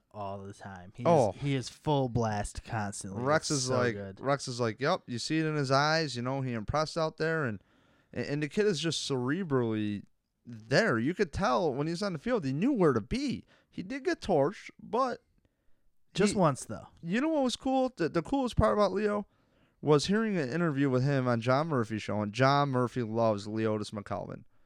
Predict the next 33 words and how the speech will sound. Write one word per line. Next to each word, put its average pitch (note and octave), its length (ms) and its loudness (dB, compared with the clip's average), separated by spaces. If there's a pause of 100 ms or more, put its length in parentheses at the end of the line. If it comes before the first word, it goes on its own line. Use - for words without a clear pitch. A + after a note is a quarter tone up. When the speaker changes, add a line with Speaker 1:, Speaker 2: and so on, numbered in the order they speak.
(180)
Speaker 2:
If - 80 -20
you C3 60 -10
go F3 160 2
back, D#3+ 320 4 (400)
um, A2+ 440 0 (1160)
was B2+ 80 -4
either D3 220 6
Thursday E3+ 500 2
or C#3 100 2
Friday A#2+ 560 2 (300)
before A#2 680 2
the G#2+ 840 -4
Miami A2 500 -4
game. G2 340 -6 (840)
Leotis C3+ 380 4
McCalvin A#2+ 800 0
did A2+ 200 2
a G#2+ 120 2
thing A2+ 300 -2
with G#2 140 -4
my, G#2 340 -4
with, G#2+ 300 -4
uh, G2+ 180 0
John A2+ 280 -2
Murphy. G#2+ 480 -6 (520)
Check - 260 -4
out A2 140 2
your G#2 80 -2
buffalo G#2+ 400 -2
bills G#2+ 380 -2
dot G#2+ 220 0
com G#2 360 -4
deal G#2+ 320 -2